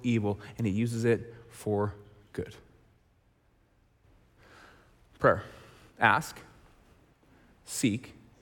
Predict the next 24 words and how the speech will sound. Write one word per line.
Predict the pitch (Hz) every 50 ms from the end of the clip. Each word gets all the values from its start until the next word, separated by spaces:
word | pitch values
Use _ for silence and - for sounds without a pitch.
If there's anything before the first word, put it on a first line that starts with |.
| _ _ _ _ _ _ _ _ _ _ _ -
and | 101 101 104
knock. | 104 95 - - - - - - -
In | 135 120 120
other | 117 117
words, | 107 107 104 104 -
pray | - - - - 143 135 139 143 139 139 135 - - - - -
from | - - - 123 117 117 117 117 117 - - -
your | - 120 110 104 110 110 117 117 110 - -
heart. | - - - 156 147 143 117 101 - - - - -
Be | 170 175 175
real. | 165 147 151 170 185 180 170 156 135
Pray | - - - 175 175
from | 170 175 - 180 175
your | 160 147
gut. | 127 117 113 143 135 123 110 - - -
Pray | - 160 165 165
what | 175 185
you | 185 190 185 160 127 131
really, | 143 156 160 165 160 160 160 160 147 - - - - - - -
really, | 156 175 190 170 151 127 123 123 135 135 - - - - - -
really | 151 160 143 120 120
want | 120 120 123
to | 123
pray. | 117 - 135 117 104